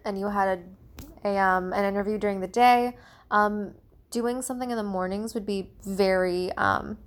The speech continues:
very doable in my opinion. As far as, um, afternoons, I don't know how,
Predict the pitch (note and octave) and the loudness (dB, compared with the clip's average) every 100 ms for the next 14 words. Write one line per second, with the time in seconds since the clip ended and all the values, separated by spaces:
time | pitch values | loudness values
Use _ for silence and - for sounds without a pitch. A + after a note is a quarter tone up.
0 | - E4+ A4 G#4 G#3 G3+ G3+ B3 B3 C4 | 2 4 4 2 0 0 2 0 0 -2
1 | C4+ C4+ C#4+ C#4 D4 D4 D4 - - - | -4 -4 -10 -8 -8 -10 -14 -20 -20 -20
2 | - - C4 B3 - - F4+ A#4+ A#4+ - | -20 -16 -4 -2 -2 -4 -2 2 2 0
3 | - - - - C4+ C4+ C4 B3 - A#3 | -8 -20 -20 2 4 6 4 0 -2 -4
4 | A#3+ - B3+ A3+ G3+ F#3+ F#3+ A3 B3 C4+ | -4 -8 -6 -4 -4 -4 -4 -4 -6 -8
5 | C4+ - - - - A3+ - A#3+ C4 D4 | -10 -14 -20 -20 -10 -10 -6 0 0 0
6 | C4+ C4+ C4+ C4+ C4+ C#4 C4+ - A#3+ A3 | 2 4 4 4 4 4 2 -2 4 6
7 | A3 G#3+ G#3 G3+ G3+ G#3+ | 6 6 4 2 0 -4